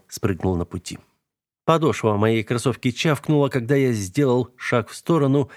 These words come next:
и угодил в небольшую лужицу между шпалами. Оглядевшись, заметил, что таких лужиц много. Здесь было очень сыро. Мелкие капельки воды, словно пылинки,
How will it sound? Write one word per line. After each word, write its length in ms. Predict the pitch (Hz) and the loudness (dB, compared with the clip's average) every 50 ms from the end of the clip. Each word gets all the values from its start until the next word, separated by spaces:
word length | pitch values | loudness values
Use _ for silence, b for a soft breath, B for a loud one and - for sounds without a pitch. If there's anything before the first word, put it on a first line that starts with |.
| B B | B B
и 100 | - 151 | -2 0
угодил 380 | 151 143 151 147 131 170 160 | 0 2 0 0 2 2 0
в 60 | 131 120 | 2 2
небольшую 560 | 139 139 143 143 127 - - 151 147 147 143 | 0 2 0 0 0 -2 0 0 2 2 2
лужицу 480 | 151 160 151 113 113 113 - - 120 | 2 0 0 -2 -2 -4 -2 -2 -2
между 320 | 113 110 104 95 92 - 123 | 0 -2 -2 -4 -4 -6 -6
шпалами. 520 | - - - 98 90 80 80 - - - _ _ _ _ _ _ _ _ _ _ _ | -6 -4 -4 -4 -4 -4 -4 -8 -12 -14 _ _ _ _ _ _ _ _ _ _ _
Оглядевшись, 760 | - 147 - 151 151 147 139 160 151 120 - 139 117 - - B B B B B | -10 -4 -2 0 0 0 0 0 0 0 0 -2 -2 -4 -6 B B B B B
заметил, 400 | - - 143 139 139 120 - 131 | 0 2 2 2 2 2 0 0
что 180 | 120 - - 139 | 0 0 0 0
таких 380 | - 131 120 - 143 117 - - | 0 0 0 0 -2 -2 0 0
лужиц 420 | 131 139 139 120 135 131 - - | 0 0 0 0 0 -2 -2 -2
много. 500 | 151 160 151 143 113 98 98 101 92 b b b b b b _ _ _ _ - | -2 0 2 2 2 2 2 0 0 b b b b b b _ _ _ _ -12
Здесь 400 | 127 123 131 160 143 120 98 101 | -6 -2 0 0 0 0 -2 -2
было 300 | 110 135 135 127 123 120 | -2 0 0 2 0 -2
очень 460 | - - 131 123 117 - 120 110 107 | -2 -2 -4 -4 -2 -2 -4 -4 -4
сыро. 440 | - - - - 110 85 80 - - _ _ _ _ _ _ _ _ _ - | -6 -6 -6 -6 -6 -6 -8 -12 -16 _ _ _ _ _ _ _ _ _ 0
Мелкие 360 | 117 113 101 95 - - 107 | 2 2 2 0 0 -2 -2
капельки 440 | 92 - 98 87 104 92 85 - 107 | 0 0 0 0 -2 -4 -2 0 0
воды, 400 | 98 98 104 104 107 135 143 123 | 2 2 2 2 2 0 0 0
словно 420 | - - 104 101 98 98 107 110 | 0 0 0 0 2 2 0 0
пылинки, 680 | - - 123 123 123 135 131 110 98 - 110 107 98 | 0 0 0 0 0 0 0 -2 0 0 0 0 0